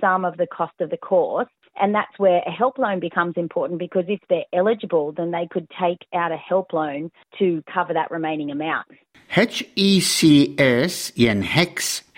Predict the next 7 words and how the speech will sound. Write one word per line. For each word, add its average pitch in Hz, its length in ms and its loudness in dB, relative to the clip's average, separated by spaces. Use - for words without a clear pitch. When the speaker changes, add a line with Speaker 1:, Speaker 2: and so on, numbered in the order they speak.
Speaker 2:
هيلب 147 360 2
بتم 151 280 0
كاسل 123 600 2
زوزة 131 580 6
بيشانا 127 800 6
إينا 131 520 2
ليم 202 440 6